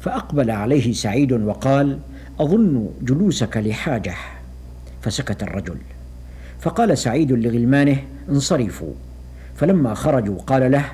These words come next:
"لم يبق غيري وغيرك، فاذكر حاجتك." فسكت الرجل،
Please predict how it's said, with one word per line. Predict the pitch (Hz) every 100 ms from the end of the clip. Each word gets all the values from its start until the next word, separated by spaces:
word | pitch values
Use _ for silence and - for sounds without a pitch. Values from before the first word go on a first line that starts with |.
| - - - -
"لم | 220 220
يبق | 190 190
غيري | 123 147 190 170
وغيرك، | 156 151 135 98 - - - - -
فاذكر | - 226 - 131
حاجتك." | - 139 101 101 78 - - - - - -
فسكت | - - - 120 120
الرجل، | 98 90